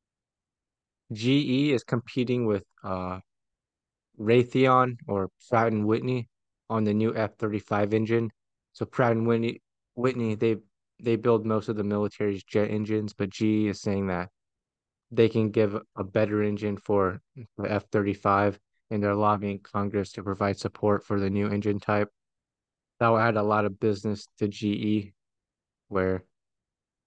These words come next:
the production of jet engines is a really big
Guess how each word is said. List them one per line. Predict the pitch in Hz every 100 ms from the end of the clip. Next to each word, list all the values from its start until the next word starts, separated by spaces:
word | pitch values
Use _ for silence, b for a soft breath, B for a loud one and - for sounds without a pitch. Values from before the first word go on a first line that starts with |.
| -
the |
production | 107 113 117 104 - 107
of | 95
jet | 110
engines | 104 101 104 98
is | 98 92
a | 95
really | 101 98 95
big | 92 98 92